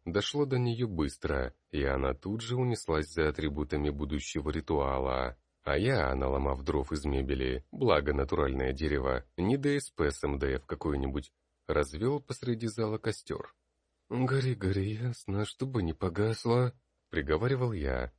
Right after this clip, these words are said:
выпуская струю огня из ладони и обходя занимающийся костёр по кругу. Тут как раз появилась Рагрда,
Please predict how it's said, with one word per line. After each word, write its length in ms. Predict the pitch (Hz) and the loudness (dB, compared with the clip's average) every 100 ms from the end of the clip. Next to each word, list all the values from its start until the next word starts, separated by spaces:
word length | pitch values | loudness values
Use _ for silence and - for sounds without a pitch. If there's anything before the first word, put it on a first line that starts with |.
| - | -4
выпуская 640 | 85 101 131 - 85 69 | -4 -2 -4 0 0 0
струю 440 | - 82 73 67 | 0 0 0 2
огня 340 | 67 90 92 69 | 0 0 0 0
из 120 | 67 | 2
ладони 640 | 71 82 101 73 65 65 - - | 0 2 0 2 0 -2 -4 -2
и 100 | 69 | 0
обходя 560 | 69 - 110 82 73 | 0 -2 -2 2 2
занимающийся 920 | 69 78 76 67 65 - 78 69 - | 2 0 2 2 0 -4 -8 -8 -6
костёр 460 | 69 78 - - 73 | -4 -4 -4 -6 -4
по 160 | - 82 | -2 -2
кругу. 500 | 85 71 67 50 - _ _ _ _ | -2 -2 -4 -12 -14 _ _ _ _
Тут 220 | - 98 - | -4 -4 -2
как 240 | 147 - | -4 0
раз 240 | 80 78 | 0 0
появилась 640 | - 80 73 67 65 67 107 | -4 -4 -2 0 -2 -2 -2
Рагрда, 720 | 104 71 73 69 67 62 | -2 -2 -2 0 2 0